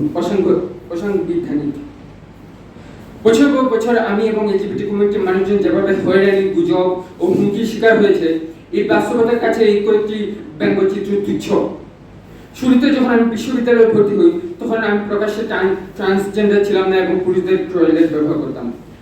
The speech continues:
পরে যখন আমি ট্রান্স নারী হিসেবে, আহ, নিজেকে পরিচয় দেওয়া শুরু করি, তখন ফ্যাকাল্টি আমাকে মহিলাদের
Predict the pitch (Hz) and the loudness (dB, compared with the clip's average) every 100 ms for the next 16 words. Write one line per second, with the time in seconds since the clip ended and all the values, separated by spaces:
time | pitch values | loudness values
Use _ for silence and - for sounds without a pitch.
0 | - - 214 214 233 214 214 214 214 202 | -18 -2 2 2 2 2 0 -2 -2 -2
1 | - 214 208 214 202 208 202 202 - - | 0 0 2 2 0 2 2 2 0 -6
2 | - - 175 170 170 165 - 196 196 190 | -10 -2 2 4 2 -2 -2 0 0 0
3 | 190 185 175 190 175 175 170 180 - 165 | 2 2 4 2 2 0 0 0 2 2
4 | 160 - - - 208 226 220 220 220 220 | 2 -2 -10 -8 -4 -2 -2 0 2 2
5 | - - 196 202 - - - - 190 196 | 2 2 0 -2 -4 -10 -18 -12 -2 2
6 | 208 202 208 196 | 2 4 4 2